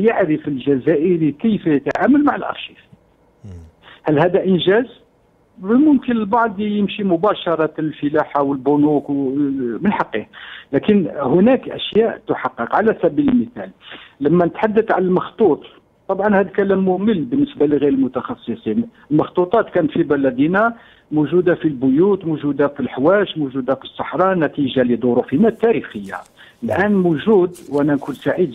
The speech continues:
Speaker 1: جدًا لما نمشي للمكتبات، خاصة المكتبة الوطنية، ونوجد طفلة، ما طفلة لا، ولكن سيدة آنسة أو شاب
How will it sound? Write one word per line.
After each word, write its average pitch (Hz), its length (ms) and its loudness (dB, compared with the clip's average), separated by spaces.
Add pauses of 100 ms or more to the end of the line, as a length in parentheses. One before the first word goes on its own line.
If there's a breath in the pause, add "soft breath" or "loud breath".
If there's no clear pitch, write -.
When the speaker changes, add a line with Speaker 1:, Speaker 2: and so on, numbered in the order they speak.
(100)
Speaker 1:
جدًا 160 240 -2
لما 120 360 2
نمشي 120 340 0
للمكتبات، 123 560 0
خاصة - 320 -4
المكتبة 120 460 0
الوطنية، 120 500 0
ونوجد 151 560 0 (300)
طفلة، 123 380 0
ما 120 180 0
طفلة 117 260 -4
لا، 180 180 0
ولكن 117 340 -4 (120)
سيدة 120 320 2
آنسة 131 500 0
أو 110 460 -2
شاب 135 360 0